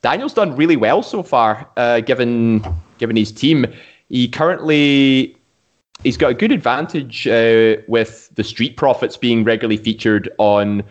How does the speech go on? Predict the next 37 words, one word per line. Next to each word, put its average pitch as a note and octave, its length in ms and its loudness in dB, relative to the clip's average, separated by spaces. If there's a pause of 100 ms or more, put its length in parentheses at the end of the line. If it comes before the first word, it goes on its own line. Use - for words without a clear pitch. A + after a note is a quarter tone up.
(220)
not D#3 160 0
just B2+ 140 -6
Raw, G#2+ 320 4
but A2+ 100 -2
SmackDown C#3 500 -4
recently C#3+ 340 -2
as C3 100 -2
well C3+ 220 2
against A2 540 -2
Nakamura A2 600 0
and G2+ 100 -4
Cesaro. A2 540 0 (680)
But A#2+ 100 2
I A#2+ 100 2
think F#3 180 0
his D#3 160 -2
biggest, B2 720 -4
uh, A2 220 2
points A2+ 280 -2
booster G#2+ 360 0
so G2+ 180 0
far G#2 320 2
has F2+ 160 -6
been G#2 400 0 (540)
with G#2 120 -2
the A2 80 2
inclusion A2 440 2
of F#2+ 120 -2
Jon A2+ 240 2
Moxley G#2 380 0
as F2+ 80 -2
his F#2 140 -8
captain, G#2 440 -4
retaining G#2+ 760 -4
it G#2+ 100 -2
All G#2+ 240 0
Out, G2 300 -4